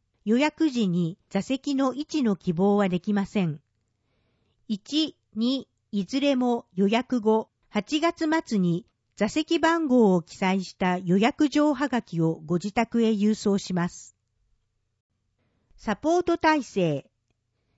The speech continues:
参加に不安のある方も一緒にお楽しみいただけるようサポートします。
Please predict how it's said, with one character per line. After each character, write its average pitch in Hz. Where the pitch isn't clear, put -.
参 330
加 339
に 339
不 285
安 311
の 311
あ 320
る 277
方 190
も 160
一 196
緒 -
に 294
お 226
楽 277
し 285
み 285
い 262
た 269
だ 269
け 277
る 262
よ 240
う 160
サ 190
ポ 294
ー 294
ト 202
し -
ま 151
す。 -